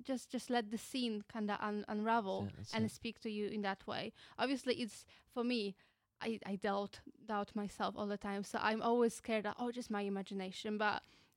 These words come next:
Speaker 1: I had a lot of things that were very personal and very unprompt, just randomly
Speaker 2: Mm.
Speaker 1: pop up in that. And I know they will be c-, they've been very clearly from God when he was telling me things that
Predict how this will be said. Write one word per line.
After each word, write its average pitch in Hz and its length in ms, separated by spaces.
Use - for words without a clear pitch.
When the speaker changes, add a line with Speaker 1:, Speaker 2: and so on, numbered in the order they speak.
Speaker 1:
I 254 120
had 302 340
a 262 80
lot 294 160
of 294 100
things 254 460
that 226 120
were 220 140
very 233 500
personal 220 580
and 208 160
very 233 360
unprompt, 220 560
just 220 280
randomly 226 480
Speaker 2:
Mm. - 40
Speaker 1:
pop 214 200
up 220 280
in 196 160
that. 190 240
And 208 340
I 233 100
know 240 240
they 214 100
will 208 100
be 214 260
c-, - 120
they've 220 260
been 233 320
very 247 220
clearly 226 300
from 214 200
God 208 360
when 208 160
he 202 180
was 214 400
telling 220 280
me 208 100
things 202 460
that 196 220